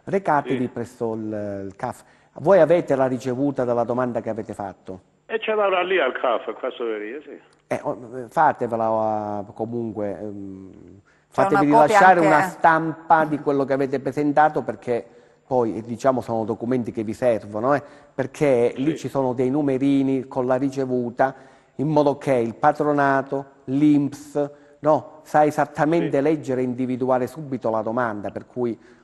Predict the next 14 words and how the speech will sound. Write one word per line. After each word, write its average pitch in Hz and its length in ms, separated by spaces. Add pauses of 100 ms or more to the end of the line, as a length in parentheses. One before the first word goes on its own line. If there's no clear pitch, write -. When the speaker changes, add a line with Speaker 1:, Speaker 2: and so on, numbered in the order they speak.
Speaker 1:
quando 160 300
si 123 100
presenta, 117 600 (440)
si - 160
fa 151 160
una 143 180
domanda, 117 600
un'istanza 117 880
presso - 360
un 110 120
caf - 360
o 110 40
un 104 160
patronato, 110 800